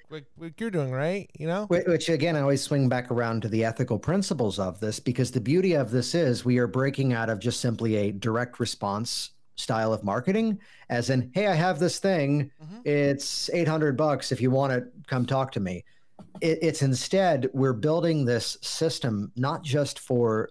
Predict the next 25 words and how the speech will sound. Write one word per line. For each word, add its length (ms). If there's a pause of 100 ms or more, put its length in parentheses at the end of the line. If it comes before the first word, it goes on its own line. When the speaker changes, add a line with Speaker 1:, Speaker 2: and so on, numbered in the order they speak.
Speaker 2:
the 260
prospect, 580
the 60
potential 460
buyer, 500 (580)
but 160
also 320
for 240
us, 340
that 140
if 160
things 300
are 100
ever 280
not 420
in 160
that 300
alignment, 680
if 120
things 280
are 80
not 320 (380)
meshing, 640 (460)
that's 200
where 560